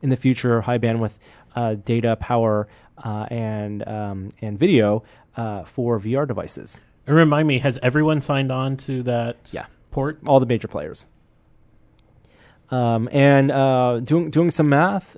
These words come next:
Speaker 1: it's, uh, basically, uh, the throughput will give you at ninety hertz, um, like,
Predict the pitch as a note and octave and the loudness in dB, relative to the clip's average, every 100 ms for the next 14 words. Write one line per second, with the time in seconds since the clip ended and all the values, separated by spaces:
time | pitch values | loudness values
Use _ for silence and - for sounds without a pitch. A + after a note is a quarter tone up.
0 | - B2 C3 - - _ _ _ _ _ | -4 -2 -2 -10 -14 _ _ _ _ _
1 | C3 B2 A2+ G2+ F#2+ - _ _ _ _ | -2 0 0 -2 -6 -12 _ _ _ _
2 | D3 C#3 C3 C3 A#2 A2 F#2+ - _ _ | 0 2 0 2 4 2 -4 -12 _ _
3 | _ _ - A#2 A2 - D#3+ F3 C#3 A#2+ | _ _ -6 -4 -4 0 4 6 6 2
4 | B2 G#2 B2 A2+ A#2 A#2 C3 B2+ A#2+ G2+ | 0 0 0 2 0 -2 0 0 0 0
5 | - D3+ G#2 - - - _ _ _ A#3+ | 6 6 4 -2 -16 -20 _ _ _ -8
6 | G#3 F#3 D#3 A#2+ - - A2+ G2+ - | -8 -8 -12 -18 -18 -8 -6 -6 -10